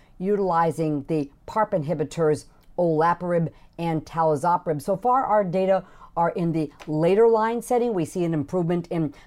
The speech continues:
progression-free survival, but not overall survival. There are hints that earlier utilization of the parp inhibitors earlier in the course of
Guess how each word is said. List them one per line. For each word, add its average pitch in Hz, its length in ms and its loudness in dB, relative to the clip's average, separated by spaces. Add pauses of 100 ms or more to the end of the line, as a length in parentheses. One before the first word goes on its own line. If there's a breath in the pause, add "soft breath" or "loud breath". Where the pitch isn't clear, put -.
progression-free 190 640 -2
survival, 233 480 0
but 180 180 -2
not 170 300 2
overall 170 500 2 (200 loud breath)
survival. 175 520 0
There 175 140 0
are 165 160 2
hints - 540 -6 (260 loud breath)
that - 240 -2
earlier 254 500 2
utilization 160 960 0 (300 soft breath)
of 175 160 2
the 170 80 0
parp 165 280 -2
inhibitors 156 640 -2 (220 soft breath)
earlier 220 400 6
in 151 100 0
the 143 80 -4
course 190 540 -2 (300 soft breath)
of 160 220 0